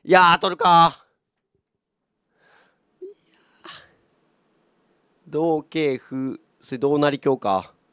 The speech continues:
同桂同銀。うーん。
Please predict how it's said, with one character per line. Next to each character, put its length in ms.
同 160
桂 180
同 260
銀。 400
う 40
ー 680
ん。 80